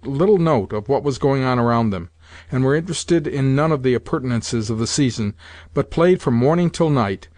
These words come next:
and would have been ready to play through the night until dawn, had that been possible. As it was, they used to disperse unwillingly when at midnight roulette came to an end.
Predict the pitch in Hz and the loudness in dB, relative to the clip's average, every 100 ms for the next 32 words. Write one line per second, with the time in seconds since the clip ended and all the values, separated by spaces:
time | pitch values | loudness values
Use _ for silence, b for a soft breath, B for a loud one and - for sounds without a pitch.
0 | b b 127 135 147 135 135 135 151 151 | b b 0 2 2 2 0 2 0 -2
1 | - - 147 139 - 170 151 131 131 131 | -6 0 2 2 0 -2 2 2 2 2
2 | 135 123 135 120 139 139 131 123 b b | 0 0 0 2 2 2 2 -2 b b
3 | b 139 131 120 127 117 127 117 117 90 | b 0 2 0 0 0 -2 -2 -4 -6
4 | 85 _ _ - - - - - - 143 | -10 _ _ -20 -20 -20 -20 -20 -6 0
5 | 160 170 143 117 120 120 - 127 139 160 | 2 2 0 2 2 0 0 2 0 -4
6 | - 143 131 - - 143 143 - - 143 | -4 -2 -2 -4 0 0 0 -8 -4 -2
7 | 156 160 160 127 104 104 107 120 120 117 | 0 2 2 2 2 0 -2 -4 -2 0
8 | 117 135 135 113 104 101 - 113 117 123 | 0 0 0 0 -2 -2 -6 -2 2 2
9 | 110 - - 117 110 110 104 98 90 82 | 2 -2 -4 -2 0 0 0 -2 -6 -12